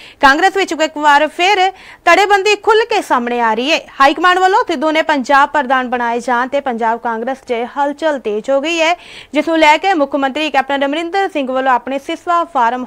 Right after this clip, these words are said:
ਹਾਊਸ ਤੇ ਇੱਕ ਬੈਠਕ ਕੀਤੀ ਗਈ ਹੈ। ਇਸ ਵਿੱਚ ਕਈ ਵੱਡੇ ਨੇਤਾ ਵੀ ਸ਼ਾਮਲ ਹੋਏ। ਸੂਤਰਾਂ ਅਨੁਸਾਰ ਮੁੱਖ ਮੰਤਰੀ ਕੈਪਟਨ ਅਮਰਿੰਦਰ ਸਿੰਘ ਨੇ ਕਾਂਗਰਸ ਮੁਖੀ ਸੋਨੀਆ ਗਾਂਧੀ ਨੂੰ ਫੋਨ ਕਰ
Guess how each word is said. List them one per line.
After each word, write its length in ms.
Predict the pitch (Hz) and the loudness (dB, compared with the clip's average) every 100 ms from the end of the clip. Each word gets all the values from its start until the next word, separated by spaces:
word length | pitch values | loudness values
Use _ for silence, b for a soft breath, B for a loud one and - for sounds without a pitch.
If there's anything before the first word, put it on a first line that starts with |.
| 254 | -4
ਹਾਊਸ 180 | 247 | -4
ਤੇ 100 | 240 | -2
ਇੱਕ 160 | 240 240 | -6 -4
ਬੈਠਕ 440 | 233 214 233 269 | -6 -2 -2 -2
ਕੀਤੀ 360 | 302 311 - 330 | -6 -8 -6 -2
ਗਈ 220 | 330 339 | -2 0
ਹੈ। 140 | 330 349 B B B | -2 -4 B B B
ਇਸ 120 | 349 | 0
ਵਿੱਚ 200 | 427 415 | 2 2
ਕਈ 220 | 440 427 | 2 2
ਵੱਡੇ 340 | 370 330 302 370 | 2 2 2 0
ਨੇਤਾ 340 | 320 294 339 | 0 0 0
ਵੀ 120 | 330 | 0
ਸ਼ਾਮਲ 380 | 339 330 294 339 | 0 2 2 0
ਹੋਏ। 200 | 339 359 | 2 2
ਸੂਤਰਾਂ 360 | 381 311 - 320 | 2 -4 0 0
ਅਨੁਸਾਰ 380 | 311 294 311 392 | 0 0 0 0
ਮੁੱਖ 200 | 294 294 269 | -2 -2 -4
ਮੰਤਰੀ 240 | 254 294 | -4 -6
ਕੈਪਟਨ 360 | 277 277 285 285 | -2 -2 -2 -4
ਅਮਰਿੰਦਰ 440 | 285 359 392 415 | -4 -4 -2 -4
ਸਿੰਘ 220 | 349 294 | -2 -6
ਨੇ 140 | 277 302 | -2 -2
ਕਾਂਗਰਸ 480 | 294 262 277 320 320 | -2 -2 -2 -4 -2
ਮੁਖੀ 480 | 285 285 330 392 370 | -4 -6 -4 -4 -4
ਸੋਨੀਆ 500 | 311 294 302 320 294 | -4 -4 -2 -2 -2
ਗਾਂਧੀ 380 | 262 262 277 | -2 -4 -6
ਨੂੰ 200 | 277 269 | -6 -6
ਫੋਨ 400 | 277 - 330 370 | -6 -6 -4 -4
ਕਰ 320 | 320 262 302 | 0 0 0